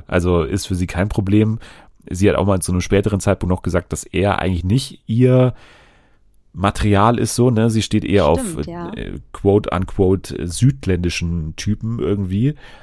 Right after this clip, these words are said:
Speaker 1: Aber sie will's jetzt quasi mal probieren, weil es in der Vergangenheit eben nicht geklappt hat. Aber was sagst du zu Anna? Weil ich muss sagen, ich hab das Gefühl, also generell hab ich das Gefühl, dass wir so ein bisschen eine Spiegelung haben zur letzten Staffel. Also mit Jana Maria ist so ein bisschen die Mimi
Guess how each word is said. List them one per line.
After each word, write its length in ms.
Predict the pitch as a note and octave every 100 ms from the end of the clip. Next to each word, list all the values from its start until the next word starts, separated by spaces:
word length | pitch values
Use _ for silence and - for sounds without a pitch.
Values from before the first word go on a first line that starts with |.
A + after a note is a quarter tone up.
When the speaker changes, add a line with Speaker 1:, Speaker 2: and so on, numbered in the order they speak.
| - - -
Speaker 1:
Aber 320 | - F#2+ A2
sie 160 | G2 F#2+
will's 160 | G#2 G2+
jetzt 160 | G2
quasi 220 | - G2 G2
mal 120 | F#2+
probieren, 380 | - F#2+ A2 E2
weil 80 |
es 80 | E2+
in 40 | F2+
der 80 | E2
Vergangenheit 360 | E2 F#2 F#2+
eben 320 | - F2 F2+ - _ _ -
nicht 400 | G#2+ - - - -
geklappt 380 | - - - D#2+
hat. 140 | C#2
Aber 200 | - F#2+
was 120 | G#2
sagst 220 | A#2+ -
du 60 | B2+
zu 160 | - -
Anna? 240 | F#2+ D#2+
Weil 120 | D#2
ich 120 | -
muss 120 | - -
sagen, 340 | A2 G#2+ G#2+ - - - _ _ _ _ -
ich 280 | A2+ - A2
hab 140 | -
das 180 | G2+ -
Gefühl, 420 | G2 - A2+ A#2
also 140 | G2+ G#2
generell 340 | G#2+ A#2 F#2
hab 100 | G2+
ich 60 | G#2
das 140 | F#2+
Gefühl, 360 | - - A2 A2
dass 220 | F#2 -
wir 260 | F#2+ F#2+ F#2+ - -
so 120 | -
ein 80 | F2
bisschen 280 | A#2 - G2+
eine 80 | G2
Spiegelung 500 | - C3 B2 A2+ G2+
haben 200 | G2+ G2+
zur 180 | - F2+
letzten 300 | F#2 - A#2+
Staffel. 380 | - A#2+ - A#2+
Also 180 | F#2+
mit 260 | F#2+ F2+ - - _ _ -
Jana 280 | F#2+ G#2 G2
Maria 400 | F#2+ F2+ A2+ A2
ist 140 | F#2
so 80 | F#2
ein 40 |
bisschen 260 | G2 - F#2
die 100 | F2+
Mimi 440 | F#2+ B2 C#3+ D#3